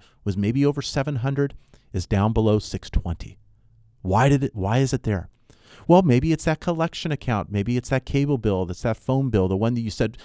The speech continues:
"I'm not paying this darn thing," and you hung up on them. Now they're being a pain to you. We want to make sure that we can look at these credit items and we can make a difference in your real estate life. Credit is so important when it comes to the cost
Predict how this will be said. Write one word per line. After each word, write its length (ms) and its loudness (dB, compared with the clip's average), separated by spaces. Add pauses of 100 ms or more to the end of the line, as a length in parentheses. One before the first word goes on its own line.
(160)
"I'm 200 2
not 220 2
paying 240 4
this 160 0
darn 260 2
thing," 240 0
and 100 0
you 120 0
hung 200 -2
up 160 -2
on 120 -2
them. 120 -10 (800)
Now 220 0
they're 160 2 (280)
being 160 -2
a 60 -2
pain 300 -4
to 160 -4
you. 320 4 (520)
We 120 8
want 160 4
to 40 2
make 160 -2
sure 280 0
that 100 2
we 160 0
can 200 -4
look 160 0
at 60 -8
these 160 -4
credit 300 0
items 480 -4 (460)
and 160 4
we 100 6
can 160 0
make 180 0
a 60 0
difference 640 -2 (240)
in 220 2
your 340 2
real 200 -2
estate 300 -4
life. 380 -2 (720)
Credit 400 2
is 100 0
so 300 2
important 480 2
when 120 0
it 60 -4
comes 260 -2
to 80 -6
the 100 0
cost 680 0